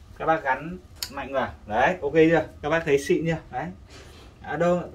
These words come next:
cũng đáng đồng tiền bát gạo đúng không? Nói chung là tiền nào thì của đấy rồi. Con này thì, ờ, báo giá cho anh em giá là bốn triệu bốn trăm nghìn nhá. Bốn triệu bốn trăm nghìn. Trong tầm tiền bốn triệu quay đầu không có con nào qua mặt được con này.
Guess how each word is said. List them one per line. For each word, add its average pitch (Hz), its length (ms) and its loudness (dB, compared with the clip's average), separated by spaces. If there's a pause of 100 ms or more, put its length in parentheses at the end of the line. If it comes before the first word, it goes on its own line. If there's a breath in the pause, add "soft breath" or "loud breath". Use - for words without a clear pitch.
cũng 175 120 -12
đáng 185 200 0
đồng 220 160 0
tiền 175 220 2
bát 190 120 2
gạo 190 280 -2
đúng 165 120 -2
không? 165 160 -2
Nói 165 180 -4
chung 185 180 2
là 156 240 0
tiền 151 180 4
nào 147 220 2
thì 147 140 -4
của 120 100 -2
đấy 120 180 2
rồi. 170 220 2
Con 156 160 -2
này 143 180 0
thì, 131 220 2
ờ, 120 220 4 (240 loud breath)
báo - 180 4
giá 131 280 2
cho 165 60 -4
anh 156 120 -2
em 151 120 -4
giá 135 200 2
là 139 160 0
bốn 131 280 2
triệu 190 200 2 (100)
bốn 127 240 0
trăm 180 240 -2
nghìn 127 240 0
nhá. 160 160 -4 (280 loud breath)
Bốn - 160 -4
triệu - 220 -6
bốn 117 200 -4
trăm 143 200 -8
nghìn. 117 120 -8 (1300 loud breath)
Trong 185 200 2
tầm 147 220 0
tiền 139 220 4
bốn 135 180 0
triệu - 180 2
quay 156 160 4
đầu 147 180 2
không 185 320 -6
có 151 120 -2
con 151 120 -4
nào 135 140 -4
qua 123 140 -4
mặt 123 100 -6
được 104 140 -6
con 110 120 -12
này. 107 120 -8